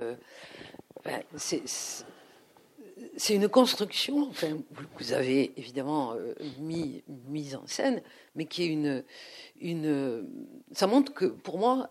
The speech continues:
euh, Cam Cataract, je, je, bon, Jane Bowles considérait que c'était, euh, vraiment sa,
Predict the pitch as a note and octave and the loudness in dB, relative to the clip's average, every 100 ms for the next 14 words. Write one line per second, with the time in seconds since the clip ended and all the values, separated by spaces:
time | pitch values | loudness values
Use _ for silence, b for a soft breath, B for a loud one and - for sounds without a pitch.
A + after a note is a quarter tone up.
0 | - D3 A2+ - - D#3+ D#3 C#3 C#3+ B3+ | 0 2 2 -2 -4 -4 -4 -6 0 0
1 | C4+ - - - - - - - G#2 C#3 | 0 -6 -12 -12 -12 -12 -12 -10 -10 -6
2 | A2+ - B B B C3 C3 C#3+ C#3+ - | -6 -8 B B B -6 2 4 4 2
3 | B2+ A#2+ A2 A#2+ D3 - - A#2 - C3 | -4 -4 2 4 4 0 -4 -4 2 2
4 | - B B B - G#2 G2 B2+ C3 C#3 | 2 B B B -2 0 0 0 0 -2
5 | C3+ - | -4 -10